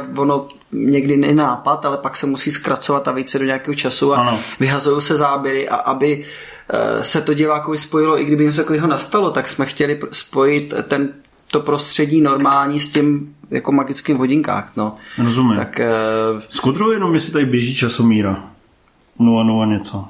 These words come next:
Speaker 2: Nula nula sedm,
Speaker 1: Ano,
Speaker 2: no.
Speaker 1: běží.
Speaker 2: No, vidíš.
Speaker 1: Jo, jo, jo.
Speaker 2: Takže to, všechna ta tvoje, eh, zatím moudrá slova nepadla, eh, do prázdna. To je
Speaker 1: Ah,
Speaker 2: pozitivní.
Speaker 1: jsem rád,
Speaker 2: No
Speaker 1: znovu
Speaker 2: hele,
Speaker 1: se
Speaker 2: a
Speaker 1: napijem.
Speaker 2: kdy-, když teda tam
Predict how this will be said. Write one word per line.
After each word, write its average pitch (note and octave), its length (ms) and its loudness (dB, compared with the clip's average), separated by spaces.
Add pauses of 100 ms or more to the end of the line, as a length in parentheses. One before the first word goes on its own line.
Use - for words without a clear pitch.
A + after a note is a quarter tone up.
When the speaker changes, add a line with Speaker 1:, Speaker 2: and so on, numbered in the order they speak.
Speaker 2:
Nula C#3+ 200 4
nula F#3 140 2
sedm, E3+ 260 0
Speaker 1:
Ano, A3 160 2
Speaker 2:
no. A3 80 -2
Speaker 1:
běží. D#3+ 240 -4
Speaker 2:
No, B2+ 100 0
vidíš. C#3+ 200 -4
Speaker 1:
Jo, B2 200 -2
jo, B2 80 0
jo. A2+ 160 -4 (200)
Speaker 2:
Takže B2 260 -2
to, C#3+ 260 -2
všechna C#3+ 400 0
ta C#3+ 140 -2
tvoje, C#3 560 0
eh, B2+ 460 -4
zatím B2+ 240 0
moudrá C3+ 340 2
slova C#3 320 -2
nepadla, A#2+ 760 0 (380)
eh, G#2+ 40 -2
do A2 100 -4
prázdna. G#2 540 -6 (500)
To C3 60 -2
je C3 60 0
Speaker 1:
Ah, - 40 -8
Speaker 2:
pozitivní. B2+ 340 -2
Speaker 1:
jsem B2+ 220 0
rád, A#2 420 0
Speaker 2:
No G#2+ 60 -12
Speaker 1:
znovu C3+ 180 0
Speaker 2:
hele, G3+ 160 2
Speaker 1:
se D#3+ 60 2
Speaker 2:
a C#3 40 -2
Speaker 1:
napijem. B2+ 320 0
Speaker 2:
kdy-, A2 80 -2
když D3+ 220 -2
teda F3+ 280 2
tam E3 460 -4